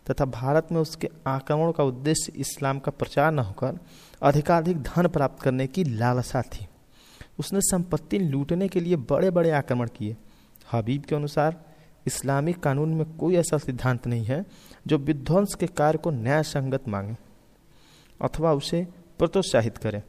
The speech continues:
अतः महमूद ने भारत में बर्बरतापूर्वक कार्य करके इस्लाम का अपकार ही किया था।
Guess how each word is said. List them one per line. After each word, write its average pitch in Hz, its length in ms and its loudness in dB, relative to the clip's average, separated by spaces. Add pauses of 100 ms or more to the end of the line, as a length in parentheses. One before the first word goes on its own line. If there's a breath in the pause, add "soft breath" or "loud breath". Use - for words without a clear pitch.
(680 loud breath)
अतः 143 200 2
महमूद 131 420 0
ने 151 120 0
भारत 131 420 2
में 113 160 -2
बर्बरतापूर्वक 131 880 0
कार्य 131 200 4
करके 135 440 -2 (880 loud breath)
इस्लाम 127 480 0
का 135 240 -2 (140)
अपकार 117 460 0
ही 104 100 -4
किया 101 260 -6
था। - 180 -8